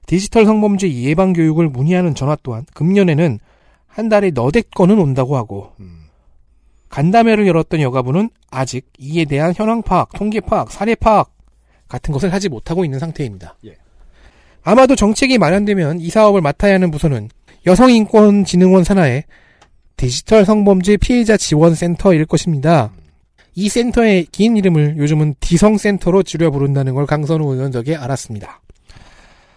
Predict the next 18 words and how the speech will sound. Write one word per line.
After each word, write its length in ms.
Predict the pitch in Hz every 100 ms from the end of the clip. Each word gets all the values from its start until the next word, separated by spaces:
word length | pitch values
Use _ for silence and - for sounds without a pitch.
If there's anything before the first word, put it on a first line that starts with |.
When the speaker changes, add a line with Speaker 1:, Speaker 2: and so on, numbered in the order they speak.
| _ _
Speaker 1:
디성센터는 640 | - 190 247 254 240 226 196
성범죄 460 | 240 247 240 226
피해자 320 | - 269 240
지원의 280 | 180 175 170
중심축인데 880 | 151 156 190 175 202 208 170 180 175
앞서 420 | 123 - - 175
유-, 120 | 135 156 _ _ _ _
앞에 380 | - 151 - 214
질의에서 680 | 165 160 165 151 131 139 175
윤세민 560 | 135 160 165 185 175
위원장이 520 | 151 135 147 151 143 120
얘기해 260 | 143 165
줬듯 400 | 131 107 - 135
현재 320 | 175 190 180
총 300 | 156 - 214
인력은 340 | 135 139 147 143
삼십구 480 | 208 - 180 - 147
명이고 440 | 160 139 - 240